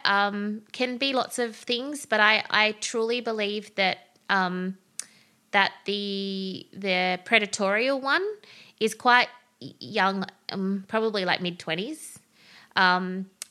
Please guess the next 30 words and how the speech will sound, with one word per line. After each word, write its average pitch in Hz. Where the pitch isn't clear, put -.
and 202
from 233
what 240
I 277
can 294
gather, 190
this 208
spirit 220
actually 185
had 185
some 185
kind 180
of, 170
very 208
nearby 202
to -
Katrina's 180
home, 180
has 180
had 196
some 247
kind 220
of 190
motor 180
vehicle 175
accident, 170
likely 202
a 190
motorbike, 196
um, 190